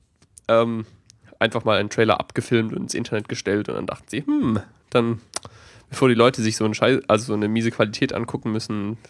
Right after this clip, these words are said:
veröffentlichen wir den halt dann irgendwie übermorgen. Und der kam und es sieht nach irgendwie einer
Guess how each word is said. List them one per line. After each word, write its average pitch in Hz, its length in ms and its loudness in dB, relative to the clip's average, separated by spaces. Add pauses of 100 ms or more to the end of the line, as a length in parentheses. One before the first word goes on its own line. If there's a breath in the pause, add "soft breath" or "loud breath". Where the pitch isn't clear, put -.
(320)
veröffentlichen - 600 -2 (160)
wir 104 100 0
den 101 180 -2
halt 101 220 -4
dann 98 280 -4
irgendwie 113 200 -4
übermorgen. 170 480 2 (680 loud breath)
Und 117 100 -4
der 113 80 4
kam 110 280 2
und 104 60 -2
es 104 100 -4
sieht - 140 -14
nach 113 100 0
irgendwie 107 280 -4
einer 104 340 2